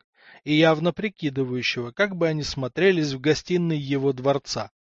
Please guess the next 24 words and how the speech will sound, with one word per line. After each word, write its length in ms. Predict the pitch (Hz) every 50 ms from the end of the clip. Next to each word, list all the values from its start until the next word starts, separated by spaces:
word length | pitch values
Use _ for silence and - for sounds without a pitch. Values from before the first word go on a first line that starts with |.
| _ _ _ _ _ _ _ _ -
Великий 400 | 127 143 160 170 156 - 160 151
князь, 420 | - 160 190 214 233 - - - _
помимо 380 | - 131 139 143 147 151 151
всех 300 | 143 - - 160 - -
прочих 420 | - 180 190 214 - - 151 127 -
постов, 540 | - - 131 - - - 120 113 - - - _ _ - - - -
занимал 540 | 135 135 147 170 185 214 226 247 240 233 220
и 60 | 190
должность 500 | 160 156 175 175 175 156 165 160 - - _
президента 640 | - 156 151 143 156 147 147 180 185 180 - - 165
Императорской 720 | 160 151 - 160 156 160 160 - 147 139 - - 151 143
академии 520 | 135 - 143 139 135 147 156 156 151 147 143
художеств, 800 | - - 175 180 175 196 175 143 120 110 104 - - _ - _ _ _ _ _ _ _ _ _ -
так 160 | - - -
что 200 | - - 190 156
возможности 720 | 147 151 135 123 139 139 143 139 131 139 127 - - -
для 240 | 131 127 131 131 131
обновления 680 | 127 123 131 135 135 123 139 156 175 175 170 151 139 135
домашних 520 | 131 135 135 135 131 127 - - 135 -
интерьеров 680 | 156 151 147 - 175 180 190 220 233 214 202 180 - _ _ - - - - -
у 80 | 139
него 280 | 156 175 190 196 233 226
определённо 680 | 208 - 185 175 160 151 165 165 165 165 160 156 156
были. 520 | 151 139 131 139 127 117 107 95 95 107